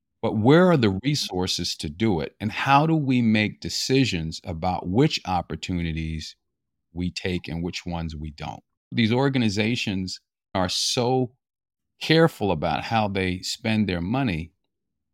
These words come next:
that they wanna get it right. And if there is a thing that seems to be valuable, not today, but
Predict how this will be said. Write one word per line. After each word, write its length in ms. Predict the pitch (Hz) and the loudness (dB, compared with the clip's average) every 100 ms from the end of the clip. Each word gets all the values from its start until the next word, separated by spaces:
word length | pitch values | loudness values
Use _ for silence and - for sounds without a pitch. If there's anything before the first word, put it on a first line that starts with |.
| _ - | _ -2
that 400 | 98 92 87 - _ _ _ _ _ _ | 0 2 0 -6 _ _ _ _ _ _
they 180 | 110 104 | 2 4
wanna 460 | 90 98 127 143 127 | 4 4 6 6 4
get 240 | 110 110 | 4 2
it 100 | - | 2
right. 420 | 90 92 85 76 _ _ _ - | 0 0 0 -4 _ _ _ -8
And 440 | 98 95 92 90 - _ _ | -2 0 0 -2 -6 _ _
if 240 | - 117 - | 0 0 0
there 280 | 117 113 - | 2 4 4
is 260 | 147 170 156 | 6 6 6
a 160 | 135 | 2
thing 600 | 113 - 95 87 87 85 | 0 0 2 2 0 -2
that 320 | 87 82 69 | -2 -4 -4
seems 560 | - 120 110 104 101 - | -4 2 4 2 0 -4
to 300 | - 95 87 | -6 -4 -2
be 260 | 80 92 92 | -2 -2 0
valuable, 880 | 78 104 107 98 92 80 87 85 82 | 4 6 8 6 2 0 -2 -2 -2
not 320 | 90 85 - | -2 -2 -4
today, 640 | 87 78 113 107 90 85 | -8 0 2 4 2 0
but 300 | 80 82 - | -4 -6 -6